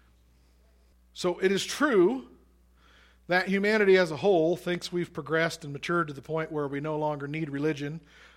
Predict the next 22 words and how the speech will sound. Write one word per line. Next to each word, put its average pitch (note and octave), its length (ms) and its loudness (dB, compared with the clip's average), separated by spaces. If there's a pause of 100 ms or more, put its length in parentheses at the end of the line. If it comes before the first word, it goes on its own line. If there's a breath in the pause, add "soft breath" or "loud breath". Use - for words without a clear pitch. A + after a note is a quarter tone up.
in D#3 160 -6
any G3+ 200 0
sense, - 560 -8 (240)
that C3+ 80 -6
all F#3 200 4
of E3+ 100 2
it's - 300 -6
superstition, E3 840 -8 (1160 soft breath)
and D#3 140 -4
all F#3 220 6
of F3+ 80 2
it E3+ 100 2
is D#3+ 380 -4 (320)
ancient E3+ 280 -8
mythology, D3 800 -2
including F#3 600 0
Christianity. D#3+ 680 -6 (1000)
And F3 180 0
most G3 220 2
Christians C#3+ 580 -4 (300)
would F3 200 0
say C3+ 440 0